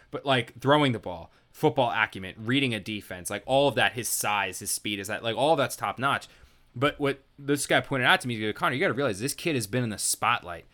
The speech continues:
since he was, like, thirteen years old." Like, so he's knows how to handle the spotlight. Like, he knows how to do that. And I actually talked to somebody over in the Colts because I was like, "Oh, are you, like, you know, you were involved when, like, Andrew Luck was there." Like, I hear, keep hearing he's the best prospects is Andrew Luck.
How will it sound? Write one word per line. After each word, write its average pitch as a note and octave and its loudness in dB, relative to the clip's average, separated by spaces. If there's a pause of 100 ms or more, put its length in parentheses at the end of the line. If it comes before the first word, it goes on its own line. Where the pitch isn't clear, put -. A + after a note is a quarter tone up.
(120)
since - -8
he C3 -2
was, A#2 -2
like, E2+ -8
thirteen A2+ -4
years F2+ -10
old." G2+ -8 (280)
Like, A#2+ 0
so C3 2
he's C3 -2
knows C3 6
how B2+ 2
to A#2 0
handle A#2 -2
the F2 -10
spotlight. - -2
Like, G#2+ -6
he C#3 0
knows C3 2
how B2+ 0
to G#2+ -4
do G2 -6
that. C3+ 2 (240)
And C3 4
I E3 10
actually G#3 6
talked E3+ 2
to C3+ -2
somebody B2+ 2
over A2 0
in G2 -4
the F#2+ -8
Colts - -2
because A2+ -4
I A2+ 2
was G#2+ 0
like, A#2 -4
"Oh, F#3 4 (720)
are C3 0
you, D3 4
like, C#3 2
you C3+ -6
know, C3 -2
you C3 -2
were F3 2
involved A#2 0
when, A2+ -6
like, G#2 -4
Andrew G#2 -6
Luck G2 -4
was F2+ -10
there." G#2 -2
Like, G#2 -4
I G#2 -2
hear, A#2+ -4
keep C3 -4
hearing B2+ -2
he's A2 -4
the - -8
best A2+ -4
prospects A2+ -2
is G#2+ -10
Andrew G2 -6
Luck. C3+ 0